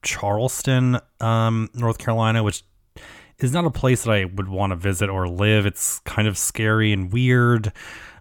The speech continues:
Um, they did just add their first black cast member, Levita, who I, like, love her. <laughs> Like, what I like about her is that her house, um, it's very, like, fucking cute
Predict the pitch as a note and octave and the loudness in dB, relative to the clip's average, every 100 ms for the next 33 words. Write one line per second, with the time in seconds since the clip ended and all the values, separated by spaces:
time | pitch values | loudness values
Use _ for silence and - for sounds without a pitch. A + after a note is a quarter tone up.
0 | _ A2 G2+ G2+ G2 G2 G2 F#2 F#2 F2+ | _ 2 4 4 4 2 2 0 -2 -6
1 | _ _ _ - B2 A#2+ B2 A#2+ A#2 - | _ _ _ -6 0 4 4 2 -2 0
2 | G#2 G2+ G2+ G#2 - A2 F2+ F#2+ G2+ G2+ | 2 2 4 0 2 -2 0 0 2 0
3 | - G#2 F#2+ G#2+ G2 G2 F#2+ G2 - A2+ | 0 -2 0 -2 0 0 0 -4 -2 -2
4 | G2 A2 C3 G2+ F#2+ G2+ A2 G#2+ C#3 E3 | 0 0 4 4 4 2 2 -2 -4 -4
5 | - F3+ G3 - _ _ _ _ - A#2 | -6 -4 -2 -4 _ _ _ _ -12 -8
6 | F#2+ F2+ F#2 - - - - A2+ C#3+ - | -4 -2 -4 -8 -8 -2 0 2 2 2
7 | E3+ D3+ B2 G2 - A#3+ _ _ _ - | -10 -10 -12 -16 -20 -20 _ _ _ -12
8 | C3 B2+ C3+ B2 B2 D#3+ E3 C#3 A#2+ B2 | -6 0 2 2 2 0 2 2 4 4
9 | A2+ A2+ G2 G#2 - B2 A2 G2 G2+ - | 2 0 0 -2 -2 2 2 2 0 -2
10 | - _ - - - _ _ - A2 G#2+ | -10 _ -20 -20 -20 _ _ -4 2 2
11 | G2+ G#2+ G#2+ - G#2 F#2+ G2 F#2 G#2+ E3+ | 2 0 -4 -4 -10 -6 -2 -2 0 0
12 | F#3+ F#3 F#3 - - - A#2 - A#2+ G#2 | 0 0 -4 -6 -10 -4 -4 -2 -2 -2
13 | - - - F#2+ F#2 G2+ B2+ | -8 -14 -8 -6 0 0 0